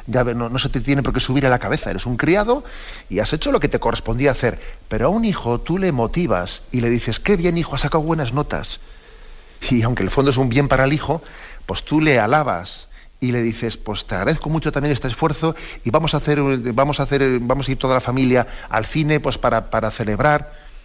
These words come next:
para celebrar, eh, esas buenas notas que has sacado". Y aunque estrictamente hablando el, el beneficio es para el hijo, no es para el padre, el padre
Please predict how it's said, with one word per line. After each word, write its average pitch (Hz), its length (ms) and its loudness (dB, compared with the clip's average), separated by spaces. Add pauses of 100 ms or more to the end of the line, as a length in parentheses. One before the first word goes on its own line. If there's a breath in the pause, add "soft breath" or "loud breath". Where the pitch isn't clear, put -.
(420 loud breath)
para 113 180 -2
celebrar, 127 520 2
eh, 131 260 0
esas 127 240 -2
buenas 135 240 2
notas 135 280 0
que 127 100 -2
has 120 80 0
sacado". 113 420 0 (260 loud breath)
Y 104 100 -2
aunque 113 260 0
estrictamente 156 800 2
hablando 147 420 2
el, 78 80 -2
el 87 380 -4
beneficio 95 500 2
es 123 60 0
para 107 160 0
el 98 80 4
hijo, 98 240 2
no 101 80 -2
es 107 60 -2
para 117 180 2
el 113 100 -2
padre, 135 380 0 (440 loud breath)
el 123 200 2
padre 170 420 2